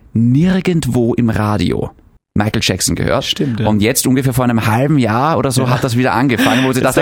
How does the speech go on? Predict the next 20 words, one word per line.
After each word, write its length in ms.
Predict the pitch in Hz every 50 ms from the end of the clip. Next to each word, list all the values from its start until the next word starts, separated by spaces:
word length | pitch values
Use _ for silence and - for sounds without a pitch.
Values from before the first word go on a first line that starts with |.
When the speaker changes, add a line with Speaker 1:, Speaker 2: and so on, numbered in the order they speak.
| 165 160
Speaker 2:
denken 60 | 160
sich 140 | 156 151 151
die 80 | -
Radiosender, 360 | 143 139 156 160 - 190 165 165 156 156
Speaker 1:
„Okay, 100 | 151 156
jetzt 160 | 175 175 -
ist 120 | - 180 160
halt, 220 | 170 160 151 143 143 143 139 127
Speaker 2:
<laughs> 120 | - -
Speaker 1:
jetzt, 480 | - 139 131 - 135 143 - - - - - - - - -
Speaker 2:
Ja. 100 | 151 143
Speaker 1:
der, 60 | 127
der 140 | 156 151 139
war 160 | 143 143 185
jetzt 140 | 202 190 -
sozusagen, 460 | 185 151 185 175 147 170 156 170 170
ist 100 | 170 151 165
er 220 | 160 143 131 143
auf 100 | 147 -
der, 420 | - 156 151 147 147 147 147 143